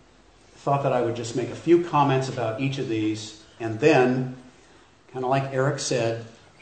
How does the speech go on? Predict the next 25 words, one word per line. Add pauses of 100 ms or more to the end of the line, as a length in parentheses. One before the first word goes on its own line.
(280)
I
don't
wanna
turn
to
an
awful
lot
of
scripture, (840)
but (1000)
the
thing
is
to
see
that
all
of
you
would
follow
this
up (480)
yourselves.